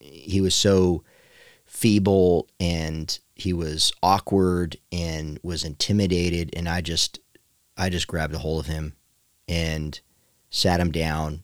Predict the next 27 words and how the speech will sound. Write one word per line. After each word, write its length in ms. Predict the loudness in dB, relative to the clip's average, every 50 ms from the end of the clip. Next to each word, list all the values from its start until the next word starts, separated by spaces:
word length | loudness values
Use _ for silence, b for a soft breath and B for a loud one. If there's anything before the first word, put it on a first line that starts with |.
| _ _ _ _ _ _
my 160 | -6 -6 -6 -4
undivided 540 | -2 -2 0 0 0 0 0 0 0 -2 -4
attention, 480 | -6 -6 -6 -6 -4 -4 -6 -6 -8 -10
put 180 | -8 -8 -6
my 120 | -4 -4 -6
books 280 | -4 -6 -6 -6 -6
down 460 | -6 -4 -6 -6 -4 -6 -8 -8 -10 b b b b b b
and 80 | -10
just 180 | -4 -2 -2 0
said, 400 | 0 -2 -4 -4 -6 -8 -10 -14 -18 _ _ _ _ _ _ _ _ _ _ _ _ _ _ _ _ _ _ _ _ _ _ _ _ _ _ _ _ _ _ _ _
"You 220 | -16 -14 -10 -2 2
shared 360 | 2 4 6 6 4 4 2
your 100 | 0 -4
heart. 360 | -2 -2 -2 -2 -2 -4 -8 _ _ _ _ _ _ _ _ _ _ 0
Let's, 360 | 4 4 6 6 4 2 2 4 6
let's 260 | 6 6 6 6 4
go 180 | 6 6 6
before 320 | 6 6 4 4 2 2 2
God 480 | 4 4 4 4 2 2 -2 -4 -8 -16 _ _ -4
with 100 | -2 -2
our 100 | -2 -2
hearts 560 | -2 -2 -2 0 -2 -2 -2 -4 -4 -4 -4
broken 500 | -8 -8 -4 -2 -2 -2 -2 -4 -6 -8
before 500 | -8 -8 -8 -4 -4 -2 -2 -2 -4 -6 -8 -8 -8
our 180 | -6 -6 -4 -4
Heavenly 300 | -4 -4 -4 -6 -10 -10
Father." 480 | -10 -8 -8 -8 -8 -10 -12 -12 -16